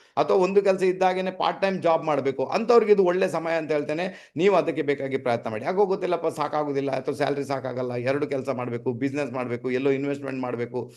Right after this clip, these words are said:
ಅಂತ ತೀವ್ರ ತರದ ಆಸೆ ಇದ್ರೆ, ನೀವು ಖಂಡಿತ ಅದಕ್ಕೆ ಬೇಕಾಗಿ ಪ್ರಯತ್ನ ಮಾಡಿ.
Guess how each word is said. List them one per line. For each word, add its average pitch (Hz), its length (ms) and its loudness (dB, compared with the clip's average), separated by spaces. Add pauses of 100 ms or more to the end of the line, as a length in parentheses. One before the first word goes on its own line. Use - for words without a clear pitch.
(220)
ಅಂತ 214 220 2
ತೀವ್ರ 220 460 4
ತರದ 196 280 2
ಆಸೆ 160 300 -2
ಇದ್ರೆ, 143 680 0
ನೀವು 175 340 2
ಖಂಡಿತ 151 280 -2
ಅದಕ್ಕೆ 143 340 -2
ಬೇಕಾಗಿ 135 340 -2
ಪ್ರಯತ್ನ 123 340 -2
ಮಾಡಿ. 151 460 0